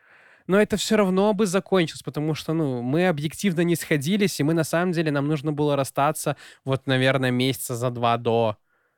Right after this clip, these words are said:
Но в итоге у нас все сложилось так, как сложилось. Вообще, на самом деле, я вот так вот думаю обо всем этом. Блин, измена —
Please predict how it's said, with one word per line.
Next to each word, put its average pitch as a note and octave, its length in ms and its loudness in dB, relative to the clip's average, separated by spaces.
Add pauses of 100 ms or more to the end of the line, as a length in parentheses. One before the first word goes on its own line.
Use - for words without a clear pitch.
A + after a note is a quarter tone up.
(500)
Но F#3+ 360 4
в D3+ 120 2
итоге F3+ 280 0
у C3+ 60 4
нас C#3+ 200 2
все - 120 -4
сложилось C3+ 540 0
так, - 180 -2
как - 140 -10
сложилось. A#2 600 -6 (500)
Вообще, B3 200 0
на G#3+ 100 2
самом G#3 260 2
деле, F3+ 420 2 (160)
я D3+ 160 2
вот D#3+ 140 2
так - 180 -2
вот D#3+ 200 0 (1160)
думаю F3 340 4
обо C#3+ 120 2
всем C#3 240 0
этом. A#2+ 280 -2
Блин, C3 260 -2
измена — F3+ 480 0